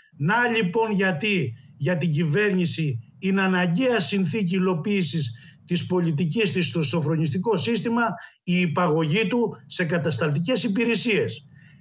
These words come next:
Κανένα ευκαιριακό μέτρο δεν θα λύσει τα προβλήματα στις φυλακές, αν πριν απ' όλα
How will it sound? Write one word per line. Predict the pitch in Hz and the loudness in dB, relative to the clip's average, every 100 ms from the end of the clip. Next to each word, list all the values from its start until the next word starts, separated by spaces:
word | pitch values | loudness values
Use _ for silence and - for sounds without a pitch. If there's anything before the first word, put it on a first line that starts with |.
| - | -12
Κανένα | - 196 208 277 262 240 | -2 0 2 2 2 2
ευκαιριακό | 202 220 202 202 185 214 190 | 0 0 2 2 0 0 2
μέτρο | 190 190 160 156 113 - - | 2 2 0 0 -2 -8 -10
δεν | 135 185 | -2 -2
θα | 196 190 | 0 0
λύσει | 185 220 175 170 | 2 0 0 0
τα | 175 | 0
προβλήματα | 180 175 170 208 190 175 165 143 113 - - - | 0 0 0 2 2 0 0 -2 -6 -14 -20 -20
στις | - 185 175 - - 175 175 160 151 - - | -10 -4 -2 -2 -2 -2 -2 -4 -6 -8 -14
φυλακές, | - 151 143 139 117 185 220 - - - - - - | -6 -4 -2 -2 0 0 -2 -4 -12 -20 -20 -18 -4
αν | 214 247 202 | 0 2 0
πριν | - 254 226 | 0 0 0
απ' | 180 170 | 0 0
όλα | 220 233 247 175 | 2 2 0 -4